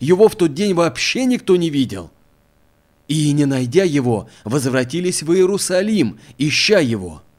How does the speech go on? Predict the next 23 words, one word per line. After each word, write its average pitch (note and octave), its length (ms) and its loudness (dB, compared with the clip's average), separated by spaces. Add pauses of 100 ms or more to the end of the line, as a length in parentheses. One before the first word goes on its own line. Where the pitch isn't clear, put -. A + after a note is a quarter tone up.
(880)
Нетрудно E3 560 -2
представить C#3 560 -4
себе, B2+ 240 -4
как C3 280 -4
отреагирует A#2+ 640 -2
двенадцатилетний A#2+ 800 -4
мальчик, C3+ 500 -4 (220)
узнав, C#3+ 440 -2
что D#3 200 -2
он D3 140 0
потерялся. D3 800 -2 (420)
Скорее G#3+ 300 2
всего, A3+ 180 2
он G#3 140 2
будет G3+ 320 -2
просто E3 360 0
переживать, E3+ 720 2 (120)
стоять F#3+ 460 2
на D#3+ 80 -2
одном D#3+ 240 0
месте, F3 400 0
плакать, D3+ 540 2 (120)
мол, D3 240 2